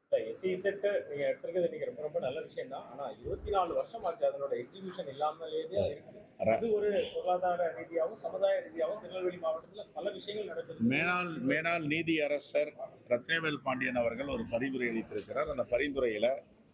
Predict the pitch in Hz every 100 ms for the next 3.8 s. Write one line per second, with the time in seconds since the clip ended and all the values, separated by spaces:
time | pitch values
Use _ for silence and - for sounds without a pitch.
0 | - - - 123 143 143 - 127 117 110
1 | 135 127 107 117 139 127 117 107 104 120
2 | - - 113 113 98 120 156 160 151 139
3 | 127 120 117 113 107 113 143 151